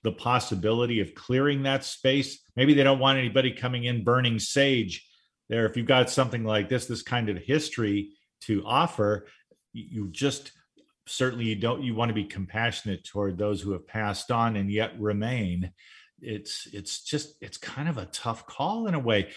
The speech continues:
because there are places that would want to be cleared. Like, "We don't want that kind of stuff going on here,"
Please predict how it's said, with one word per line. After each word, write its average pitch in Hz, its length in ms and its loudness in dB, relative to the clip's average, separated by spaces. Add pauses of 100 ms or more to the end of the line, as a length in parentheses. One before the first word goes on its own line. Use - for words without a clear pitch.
(180)
because 113 320 0
there 139 140 2
are 135 60 0
places 139 480 -2
that 117 80 0
would 98 280 -4
want 123 380 -2
to - 160 -6
be 98 220 -4
cleared. 101 560 0
Like, 92 260 -4
"We 117 60 4
don't 135 160 4
want 139 160 4
that 131 140 2
kind 123 140 -4
of 110 60 -6
stuff - 220 -4
going 107 280 0
on 101 160 -2
here," 107 240 -2